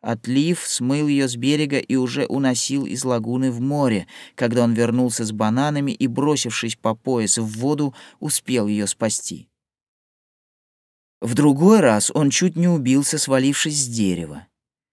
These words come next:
А потом случилось ещё, что налетел шквал, вспенив лагуну,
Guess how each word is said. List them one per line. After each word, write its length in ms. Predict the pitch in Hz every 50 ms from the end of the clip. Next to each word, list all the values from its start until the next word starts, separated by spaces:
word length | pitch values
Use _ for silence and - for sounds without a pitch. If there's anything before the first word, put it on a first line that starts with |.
| _ _ _ _ _ _
А 120 | - 135 -
потом 320 | - - - - 220 208
случилось 540 | 185 - 175 175 - 190 190 185 180 - 160
ещё, 540 | 165 156 135 - - - 143 147 147 135 120
что 180 | - - 127
налетел 420 | 127 131 127 127 120 - 156 165 170
шквал, 680 | - - - - 117 117 117 110 113 113 113 113 113 _ _ _ _ _
вспенив 600 | - - - - - - 147 151 151 147 135 -
лагуну, 640 | 127 135 131 131 123 127 127 123 120 117 113 110 113